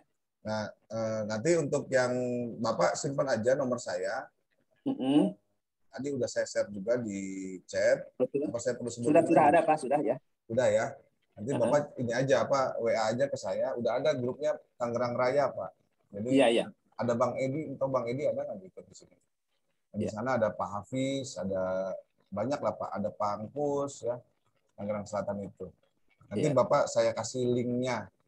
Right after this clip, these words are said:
Speaker 1: karena di situ saya, eh, bisa, saya sebagai admin juga di situ, dijadiin admin gitu.
Speaker 2: Ah,
Speaker 1: Jadi,
Speaker 2: baik,
Speaker 1: sebagai
Speaker 2: terima
Speaker 1: admin.
Speaker 2: kasih Pak.
Speaker 1: Ya, eh, saya ngelihat ada, ada B S F Gembul nih, Mbak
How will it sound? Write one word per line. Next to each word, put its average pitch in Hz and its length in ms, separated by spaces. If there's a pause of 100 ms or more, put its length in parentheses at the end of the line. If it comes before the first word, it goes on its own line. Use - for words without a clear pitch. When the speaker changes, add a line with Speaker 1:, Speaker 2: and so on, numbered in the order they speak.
(140)
Speaker 1:
karena 120 240
di 110 80
situ 113 240
saya, 127 480 (160)
eh, 104 400
bisa, 101 300 (420)
saya 117 240
sebagai 101 240
admin 98 320
juga 117 240
di 101 80
situ, 98 320 (160)
dijadiin 98 400
admin 107 400
gitu. 92 240 (240)
Speaker 2:
Ah, 104 160
Speaker 1:
Jadi, 101 220
Speaker 2:
baik, - 0
Speaker 1:
sebagai 147 260
Speaker 2:
terima 123 240
Speaker 1:
admin. 131 140
Speaker 2:
kasih 117 180
Pak. - 180 (800)
Speaker 1:
Ya, 123 180 (380)
eh, 120 440 (760)
saya 135 240
ngelihat 165 480
ada, 151 320 (400)
ada 147 360
B 139 120
S 139 160
F 143 160
Gembul 156 400
nih, 175 160
Mbak 147 160